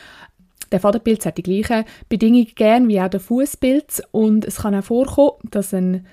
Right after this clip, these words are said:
Pilz sich von der Haut auf den Nagel schleicht oder frisst oder auch eben umgekehrt. Nägel sind dann meistens so ein bisschen verdickt und werden gelblich. Pilzinfekte kommen aber nicht nur an den Füßen und an den Nägeln vor,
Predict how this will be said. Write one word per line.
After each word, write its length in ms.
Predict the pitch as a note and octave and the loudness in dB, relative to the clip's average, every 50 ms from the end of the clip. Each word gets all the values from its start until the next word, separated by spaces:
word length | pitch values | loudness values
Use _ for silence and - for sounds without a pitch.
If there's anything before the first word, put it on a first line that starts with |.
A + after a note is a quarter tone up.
| _ _ _ _ | _ _ _ _
Pilz 340 | B3 B3 C4+ D4 D#4+ - - | -2 0 0 0 -2 -4 -8
sich 340 | - - - A#3+ A#3+ A#3 - | -10 -6 -4 -4 -4 -4 -6
von 200 | - - G#3 G3 | -8 -8 -6 -6
der 160 | G3+ F#3 - | -6 -4 -4
Haut 260 | B3 C4 - - - | -4 -4 -4 -8 -12
auf 160 | - G3+ - | -12 -12 -10
den 160 | - F#3+ F#3 F#3 | -6 -6 -4 -4
Nagel 320 | F#3+ G#3+ - C4+ C4+ C4+ | -4 -4 -2 -4 -4 -4
schleicht 640 | - - - - A3+ A3+ B3+ C#4 D4+ D4 - - - | -6 -10 -8 -6 -4 -2 -2 -2 -4 -6 -8 -10 -10
oder 200 | F#3+ G3 G#3+ - | -10 -8 -10 -12
frisst 520 | - - - B3 C4 - - - - - _ | -12 -8 -6 -6 -6 -8 -10 -14 -18 -20 _
oder 380 | - - G3+ G3+ G#3+ G#3 G3+ G3 | -8 -6 -4 -4 -4 -4 -4 -4
auch 120 | G3+ - | -4 -6
eben 200 | - F3+ F3+ G#3 | -6 -8 -8 -8
umgekehrt. 880 | - - G3 F3 F3+ F3 F#3+ - - - - F3+ - - _ - - - _ _ _ | -6 -4 -4 -2 -2 -4 -6 -10 -12 -12 -12 -10 -12 -12 _ -20 -20 -20 _ _ _
Nägel 320 | G3+ G3 G#3 A3+ B3+ B3 - | 0 0 2 2 0 -2 -2
sind 260 | - G#3 G3 F#3 G3+ | -2 -4 -4 -4 -4
dann 140 | F3+ F3+ F3+ | -4 -4 -4
meistens 560 | F3 F3 G3 G#3 - - - G3+ G3 G3 - | -4 -6 -6 -8 -10 -8 -8 -8 -8 -8 -8
so 80 | G3 | -10
ein 60 | G3 - | -10 -8
bisschen 140 | F#3+ F3+ - | -10 -8 -10
verdickt 520 | F#3 - - C4 - - - - - - - - - - - - - _ | -8 -6 -6 -8 -8 -10 -14 -14 -14 -16 -20 -20 -20 -20 -20 -20 -20 _
und 400 | _ G#3 G3+ G#3 G#3+ G3+ G3+ G3+ | _ -2 0 2 0 0 -2 -2
werden 300 | F3+ F3 F3+ - G#3+ - - | -4 -4 -4 -4 -8 -8 -8
gelblich. 440 | - E3 D#3 D#3+ D#3+ - B2 - - - - - _ _ _ _ _ _ _ _ _ _ _ _ _ _ _ _ _ _ _ _ _ _ _ _ _ _ _ _ _ | -10 -8 -8 -8 -8 -10 -12 -12 -14 -16 -18 -20 _ _ _ _ _ _ _ _ _ _ _ _ _ _ _ _ _ _ _ _ _ _ _ _ _ _ _ _ _
Pilzinfekte 800 | - A#3+ B3+ B3 - - C4 B3+ - - B3+ B3+ - - - - | 0 0 0 0 0 -2 -2 0 0 0 -2 -4 -4 -8 -12 -6
kommen 220 | - G#3+ G#3 G3+ G3 | -2 -2 0 0 0
aber 120 | F#3 G3 | 0 0
nicht 200 | G3 G3+ - - | 0 -2 -2 -2
nur 200 | G3+ G3 F#3+ F3+ | -2 -2 -2 -2
an 80 | E3+ E3 | -2 -4
den 120 | F3+ F3+ | -6 -4
Füßen 400 | - G3+ G#3 A3+ A3 - - - | -2 0 0 0 0 -4 -10 -10
und 260 | _ F#3+ F#3 F#3 F3+ F3 | _ -4 -2 -2 -2 -4
an 60 | E3+ | -4
den 140 | - E3+ E3 | -4 -4 -6
Nägeln 280 | E3+ F3+ - C4 B3+ | -6 -6 -6 -8 -8
vor, 320 | - - C4 B3 C4 C#4+ | -4 -2 0 0 0 0